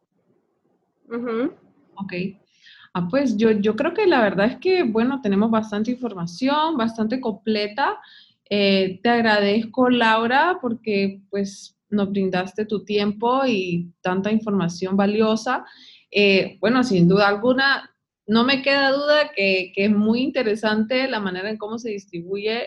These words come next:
Speaker 2: eh, y se controla, es muy interesante y, y todo lo que puede aportarnos el gas natural, ¿no? Eh, y como dices, si bien no es una fuente renovable, eh, sí tiene muchas ventajas sobre el resto de las,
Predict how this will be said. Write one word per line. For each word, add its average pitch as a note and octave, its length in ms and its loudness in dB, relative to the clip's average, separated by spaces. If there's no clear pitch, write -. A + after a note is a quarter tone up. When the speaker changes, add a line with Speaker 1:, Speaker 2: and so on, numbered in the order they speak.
Speaker 2:
eh, F#3+ 220 -4
y F#3+ 40 -10
se F#3 160 -10
controla, G3 640 -2
es G3 280 -8
muy G#3+ 240 -2
interesante G3 880 -8
y, F3+ 440 -4
y F#3+ 360 -2
todo A3 220 2
lo B3 160 2
que G3+ 120 0
puede G#3+ 520 0
aportarnos G3 720 -2
el G3 140 0
gas F#3+ 200 -8
natural, G3+ 640 -4
¿no? G3 320 -10
Eh, G3 540 2
y F3 120 0
como A3+ 240 2
dices, B3+ 480 -2
si F#3+ 180 -4
bien A3 280 -2
no B3+ 120 -4
es B3+ 100 -4
una B3+ 260 -4
fuente A#3+ 340 -6
renovable, A3+ 840 0
eh, F#3+ 240 -2
sí A#3 320 -4
tiene B3 380 0
muchas D4+ 640 0
ventajas G#3+ 560 -2
sobre F#3+ 240 -6
el E3+ 100 -2
resto G3+ 420 -4
de G#3+ 120 -2
las, D#3+ 560 -10